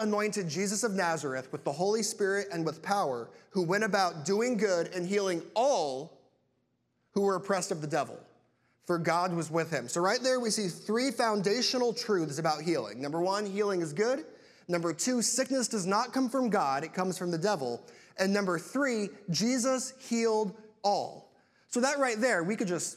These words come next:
I mean, probably stop right there, uh, for, for a lot of people in the church with those simple truths. But I, I wanna, I wanna show you something here, because it tells us that Jesus did these things, but then it tells us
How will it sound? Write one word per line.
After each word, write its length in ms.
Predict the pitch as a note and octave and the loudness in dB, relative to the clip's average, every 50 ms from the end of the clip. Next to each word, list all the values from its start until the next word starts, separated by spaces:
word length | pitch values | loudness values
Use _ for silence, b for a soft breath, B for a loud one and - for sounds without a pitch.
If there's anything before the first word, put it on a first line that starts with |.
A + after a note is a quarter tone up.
| - - | -10 -8
I 80 | F#3 D#3 | -6 -4
mean, 220 | D#3 D3 C#3+ D#3+ - | -2 -4 -4 -6 -6
probably 300 | - A#3 F#3 E3 D#3+ D#3 | -2 -2 -2 0 -2 -4
stop 340 | D#3 - F#3+ E3+ E3+ E3 E3+ | -2 -2 -2 -2 -2 -2 -2
right 200 | D#3+ C#3+ C#3+ C#3 | -2 -2 -2 -2
there, 420 | D3 F#3+ G#3 E3+ C3 B2+ B2+ - B B B B B B B - | 0 0 0 0 0 -2 -4 -6 B B B B B B B -4
uh, 260 | D3+ C#3 C3+ C3+ C#3+ | -2 0 0 0 -2
for, 220 | E3 - G3 F#3 G#3 | -2 -2 -2 0 0
for 220 | G3+ G#3 G3+ F#3 | 0 2 2 2
a 60 | E3+ | 2
lot 240 | F3 F3+ F3 F3 F3 | 2 2 2 2 0
of 60 | E3+ | 0
people 280 | G#3 G#3 - F#3 F3 E3+ | -2 -2 0 0 0 0
in 80 | E3+ | 0
the 80 | D#3+ D#3+ | -2 -2
church 520 | D#3+ - G#3+ F#3+ D#3 D3+ D3 - - - b b b b b b b b | 0 0 0 0 0 -2 -4 -8 -12 -14 b b b b b b b b
with 180 | - F#3 F3+ F3+ | -2 -2 0 0
those 260 | G3+ G3+ G3 G3 - | 0 0 0 0 0
simple 240 | A3 F#3 F#3 E3 - | -2 -2 -2 -4 -2
truths. 340 | - G#3 F3 D3+ C#3 D3 | -2 0 0 0 -2 -2
But 220 | D3+ G3 F#3+ F#3 - | -2 0 0 2 2
I, 160 | F#3+ F3 G3+ | 2 2 4
I 20 | |
wanna, 340 | A3 A#3+ C4 C#4+ C#4+ B3+ A3+ G#3 | 2 2 2 2 2 2 0 0
I 60 | G#3 G#3 | 0 0
wanna 240 | A3+ A#3 A#3 A#3 | 2 2 2 2
show 160 | A#3 - B3+ A3 | 2 2 2 2
you 160 | A3+ G#3+ F#3 | 2 0 0
something 280 | - F#3 D#3+ F3+ E3+ | 0 -2 -2 -2 0
here, 360 | E3+ F#3 F3 C#3 A#2+ A2+ - - B B B B B B B B B | 0 0 0 0 -2 -4 -6 -10 B B B B B B B B B
because 280 | - G3+ - A3 G#3 F3+ | -2 0 2 2 0 0
it 120 | G3 G3 | -2 -2
tells 280 | - B3+ C4+ D4 C#4 C4+ | 0 2 2 2 2 0
us 120 | A#3 G3 | 0 -2
that 100 | A#3 A3+ | -2 -2
Jesus 380 | E3+ G3 A3+ A#3+ G#3 A3+ F3+ - | 0 0 0 0 0 -2 0 0
did 180 | G#3+ A3+ G#3 | 0 0 2
these 220 | F#3+ G3+ F#3 - - | 0 0 -2 0 0
things, 260 | A3 G#3+ F#3+ F3 D#3+ | 0 0 0 0 -2
but 140 | F#3 F#3+ F#3+ | -2 -2 0
then 120 | A3+ A#3+ | -2 -2
it 140 | A3+ A3+ F#3+ | -2 -4 -6
tells 320 | - B3 B3 C4+ C4+ G#3+ | -4 -2 0 0 0 0
us 340 | A#3 A3+ A3 G3 - - - | 0 -2 -2 -4 -6 -10 -14